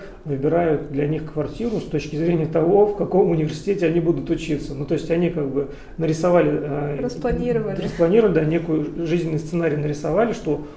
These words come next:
Speaker 1: он будет учиться в таком-то университете, и они подбирают квартиру ближе к этому университету. Мы, естественно, м, ну, не влезаем, конечно же, в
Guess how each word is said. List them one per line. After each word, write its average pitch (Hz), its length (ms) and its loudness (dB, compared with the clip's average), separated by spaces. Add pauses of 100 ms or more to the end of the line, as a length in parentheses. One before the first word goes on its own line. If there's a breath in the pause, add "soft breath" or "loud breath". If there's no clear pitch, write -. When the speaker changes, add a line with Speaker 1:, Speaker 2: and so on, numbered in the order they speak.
(140 loud breath)
Speaker 1:
он 160 200 0
будет 143 300 -2
учиться 156 340 -4
в - 40 -14
таком-то 156 400 -2
университете, 165 680 -4
и 147 300 -2 (140)
они 156 180 0
подбирают 151 420 0
квартиру 196 400 2
ближе 165 280 2
к 165 80 -4
этому 147 220 0
университету. 143 580 -4 (360 loud breath)
Мы, 165 160 2
естественно, 160 680 -2 (140)
м, 143 600 -4 (340)
ну, 170 140 2
не 151 380 -2
влезаем, 170 480 2
конечно 156 400 -2
же, 135 140 0
в 139 520 -2